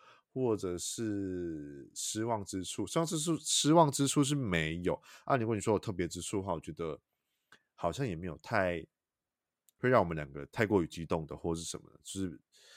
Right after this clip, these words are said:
但是我们还是有分享一些刚才里面的，就是节目上一些小故事，我觉得都还蛮值得大家可以去思考，或者是喜欢这些选手，或者是发现这些选手有不一样的地方，这样子。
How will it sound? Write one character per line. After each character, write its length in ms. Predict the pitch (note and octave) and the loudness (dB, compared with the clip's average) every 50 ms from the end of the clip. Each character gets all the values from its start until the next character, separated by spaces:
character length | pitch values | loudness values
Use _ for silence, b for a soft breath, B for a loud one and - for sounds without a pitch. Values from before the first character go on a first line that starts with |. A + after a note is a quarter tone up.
| B B B B B _ _ _ | B B B B B _ _ _
但 120 | - C#3 B2+ | 0 2 4
是 100 | C3 D3 | 4 2
我 40 | |
们 80 | G#2+ D#2+ | 2 2
还 100 | D2 D#2+ | -2 0
是 100 | E2 A#2 | 2 4
有 60 | G#2 | 4
分 160 | F2 - G2 | 4 2 0
享 160 | F#2 F2+ E2 D#2 | 0 0 -2 -4
一 60 | D#2 | -4
些 420 | D2+ - E2+ D#2+ D#2+ D#2 D#2 D2+ D2 | -4 -2 -2 -2 -2 -2 -4 -6 -4
刚 180 | - F2+ F2 E2+ | -2 -2 -2 -2
才 60 | D#2 - | -2 -6
里 100 | - E2 | -10 -10
面 200 | D#2 E2 F#2 F2+ D#2+ | -8 -6 -6 -4 -4
的， 120 | D#2 D2+ | -4 -6
就 140 | C#2 - F2 | -6 -6 -6
是 60 | E2 | -6
节 160 | - - D#2+ | -6 -6 -8
目 120 | D2+ D#2+ E2+ | -6 -6 -6
上 240 | E2 - E2+ D#2 D2+ | -4 -4 -4 -4 -4
一 40 | |
些 120 | D2+ D#2+ D#2 | -6 -8 -8
小 220 | - - - - - | -8 -8 -10 -10 -10
故 160 | - E2 - - | -14 -18 -16 -12
事， 120 | - - | -8 -8
我 80 | D2+ C#2+ | -8 -6
觉 120 | - E2+ | -6 -6
得 20 | |
都 100 | D#2 - E2 | -4 -4 -6
还 80 | D#2 D#2+ | -6 -8
蛮 180 | C#2+ D2 C#2+ | -10 -12 -12
值 180 | - - - D#2 | -12 -12 -12 -12
得 140 | D2+ - B1+ - | -10 -12 -12 -6
大 140 | - E2 D#2+ | -4 -2 -2
家 100 | D#2 D2+ | -2 -2
可 160 | D2+ - - | -4 -6 -8
以 80 | D2+ C#2 | -8 -8
去 300 | - - D#2+ D#2+ D2+ B B B B B B B B - | -8 -8 -8 -8 -8 B B B B B B B B -10
思 360 | - - - - B2 A#2+ A#2+ - | -8 -8 -4 -4 -4 -4 -4 -6
考， 220 | - - - C#2+ - - | -4 -2 -2 -2 -2 -4
或 280 | - - G2 F#2 E2 C#2+ | -4 -2 0 0 0 0
者 80 | C2 | -4
是 540 | - - - F#2 F2 E2+ E2+ E2 E2 D#2+ - _ _ _ _ _ _ _ _ _ _ _ | -6 -6 -4 -2 -2 0 -2 -2 -4 -6 -10 _ _ _ _ _ _ _ _ _ _ _
喜 260 | - - - F#2 D#2+ | -10 -8 -6 -6 -4
欢 160 | D2 F2 F2+ F2 | -2 -2 -2 0
这 100 | G2+ G2+ | -2 0
些 140 | F2+ G2+ | 2 2
选 180 | F#2 - - C2+ C#2+ | 2 0 -2 -8 -10
手， 260 | - - C#2 - - - _ | -8 -8 -8 -8 -10 -12 _
或 160 | - G2 F2+ | -2 -2 0
者 140 | E2 F2 F#2+ | 0 -2 -4
是 60 | F2+ | -4
发 160 | D#2+ - F#2 | -2 -2 -2
现 80 | F#2+ G2 | -2 0
这 120 | G2 A#2 | 0 -2
些 80 | F#2+ - | -2 -2
选 140 | - E2 D2+ | -4 -8 -6
手 220 | - D#2+ C#2+ A#1+ | -6 -6 -6 -6
有 80 | A#1+ B1+ - | -6 -8 -6
不 160 | - G#2 F2+ | -4 -2 0
一 40 | F2 | 0
样 160 | F2 D#2 C#2 | 0 -2 -4
的 80 | B1+ - | -8 -12
地 180 | - E2+ D2+ - | -12 -12 -12 -14
方， 280 | - - - - - - _ _ | -16 -16 -14 -14 -16 -16 _ _
这 100 | - - | -20 -20
样 80 | - - _ _ | -20 -20 _ _
子。 180 | - - - | -20 -20 -20